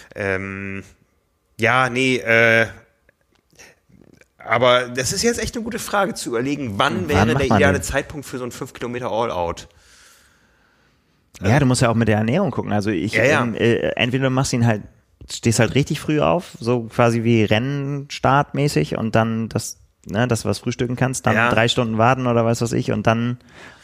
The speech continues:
Speaker 2: oder zwei.
Speaker 1: Ich meine, da sind wir ja,
Speaker 2: Und
Speaker 1: sind
Speaker 2: dann
Speaker 1: wir jetzt
Speaker 2: Gas.
Speaker 1: fast, fast so beim Thema, äh, Laborversuch, Sub, Sub seven, Sub eight, ne?
Speaker 2: Ja.
Speaker 1: Also bei mir wird das dann so, ähm, der Sub twenty Versuch. Ähm, das ist schon, schon, schon
Speaker 2: Kann ich
Speaker 1: cool.
Speaker 2: dich darauf festnageln, auf das Ziel?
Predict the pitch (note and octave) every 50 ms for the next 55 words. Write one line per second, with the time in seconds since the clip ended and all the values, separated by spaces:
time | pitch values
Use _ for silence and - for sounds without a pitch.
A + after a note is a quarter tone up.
0 | - - F#2+ G#2 G#2 - - - G2+ G2 G2+ G#2 A2 A#2 C3 C#3 C#3+ D3 C#3+ F3+
1 | G#3 G#3 G3 F#3 E3+ D3 - G#2 B2+ - G#2 G#2 - F#3+ C#3+ A2+ A#2+ - F#3+ -
2 | - - - - F3+ - - E3+ E3 D#3+ D#3 - - F#3 E3+ E3+ E3 D#3+ D3+ A2+
3 | F#2 C3 C3 C3+ C#3 C#3 B2+ C#3 D3 D#3 - - B2 G#2 G2 F#2+ F#2 - - -
4 | A#2+ - - - C3 C3 B2 - - A2 - - - A#2+ - - C#3 C3 C#3 B2+
5 | - - B2+ - - - A#2 G2+ D#2+ - - - F2+ F2+ G#2+ A2+ A#2 A#2+ A2 G#2
6 | A2 G#2+ G2+ G#2+ A2 A2 A#2 A#2+ B2+ B2+ - - - A2+ G#2+ A2 A2 A2 A2 G#2+
7 | - - - - - - - - D#2+ G#2 G#2+ G#2+ G#2+ G#2+ G#2 G#2 G2+ - - -
8 | - - - - - - - - - C#2 - A2 G#2 - - - - - - -
9 | - - C3+ C3+ B2 A2+ - G#2+ F#2+ F2+ G#2 A2+ C3+ - - - - F#2+ G2+ G2+
10 | G#2 G#2 G#2 G#2+ G#2 G#2 - - - - - - - _ _ _ - - - _
11 | - - - - - - - F3 - - - F#4 - - - - A3+ G3 F#3+ F3
12 | - - - - F3 E3 - A#2+ C#3 C3+ - - D3+ C3 C3 A2+ F#2+ G#2+ - -
13 | - G2+ - - A2+ F#2+ G2 A2 C3 D#3+ F3+ F3+ F3 - F#3 F#3 - - - -
14 | A3+ A#3 A#3